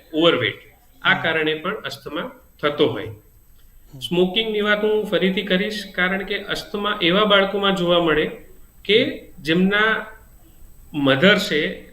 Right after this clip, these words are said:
Speaker 1: ગર્ભાવસ્થા દરમિયાન સ્મોકિંગ કરેલું હોય, ધૂમ્રપાન કરેલું હોય,
Speaker 2: હમ.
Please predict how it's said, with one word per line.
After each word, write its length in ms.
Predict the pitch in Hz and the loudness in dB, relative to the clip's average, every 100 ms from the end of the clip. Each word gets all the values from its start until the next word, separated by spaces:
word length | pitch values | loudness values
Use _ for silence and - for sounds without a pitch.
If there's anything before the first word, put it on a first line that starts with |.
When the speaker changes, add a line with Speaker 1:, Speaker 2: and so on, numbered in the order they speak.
| - | -8
Speaker 1:
ગર્ભાવસ્થા 640 | 143 170 202 220 214 214 | -4 2 2 2 0 -2
દરમિયાન 420 | 196 170 170 170 175 | -2 0 0 0 -2
સ્મોકિંગ 500 | - 139 135 156 151 | -2 -4 0 -2 2
કરેલું 320 | 135 139 135 | 0 0 2
હોય, 160 | 151 | 0
ધૂમ્રપાન 500 | 151 131 139 143 143 | 2 0 0 0 -2
કરેલું 420 | 131 127 151 175 127 | -2 -2 0 -2 -4
હોય, 160 | 131 180 - - | -6 -8 -14 -12
Speaker 2:
હમ. 320 | 139 135 123 | -10 -8 -8